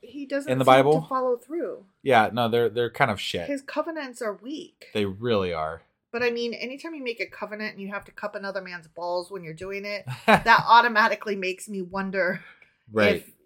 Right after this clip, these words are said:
Speaker 1: you're to be trusted.
Speaker 2: Yeah.
Speaker 1: Just saying.
Speaker 2: I agree.
Speaker 1: Number six, will everyone see the majesty of God? Your choices are yes or no.
Speaker 2: No.
Speaker 1: No. The wicked will not see the majesty of God according to Isaiah.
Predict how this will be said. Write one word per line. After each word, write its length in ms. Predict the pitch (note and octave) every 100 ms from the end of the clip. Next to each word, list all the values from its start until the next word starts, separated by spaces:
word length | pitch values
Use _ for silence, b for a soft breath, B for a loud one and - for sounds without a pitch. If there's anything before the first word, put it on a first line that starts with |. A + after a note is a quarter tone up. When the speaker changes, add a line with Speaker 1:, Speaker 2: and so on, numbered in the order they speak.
| F#3+
Speaker 1:
you're 380 | G3 G#3+ G3
to 160 | F#3+ -
be 140 | F#3+
trusted. 600 | E3+ F#3+ F3 - G#3 A#3+ A3+
Speaker 2:
Yeah. 280 | A2 F2+ - _
Speaker 1:
Just 220 | - G#3+
saying. 380 | - F#3 D#3 F#3 G#2+
Speaker 2:
I 60 |
agree. 360 | G2+ G2 G2 E2 - _
Speaker 1:
Number 400 | C4 D4+ D#4+ D#4
six, 640 | C#4 - - G#3+ E3 - -
will 180 | C#4 -
everyone 400 | E4 G#4 A4 G4+
see 180 | - D4+
the 100 | C4+
majesty 600 | A3+ G3 G#3 A3+ - A#3+
of 160 | G#3 -
God? 460 | G3 G3+ G#3 A3+ _
Your 120 | A3
choices 480 | A3 - A#3 A#3 A3
are 140 | G3+ F3+
yes 360 | G3 B3+ D#4 -
or 140 | A3 G#3+
no. 360 | G3 D3 G1+ - _ _
Speaker 2:
No. 320 | A2+ A#2 F#2+ F2 _ _ _ _
Speaker 1:
No. 440 | F#3+ G#3 E3 - - b b b b
The 100 | A3
wicked 400 | G#3+ C#4 C4+ A3
will 140 | A3
not 440 | G3+ G#3 A#3+ A#3 -
see 120 | A#3+
the 100 | G#3+
majesty 500 | G3+ F#3+ G3+ - G3+
of 120 | F3
God 280 | - F3+ F3+
according 560 | F3+ - - A#3 A3+ A3
to 180 | - G#3+
Isaiah. 600 | G3 F3+ F3 D#3 F#2+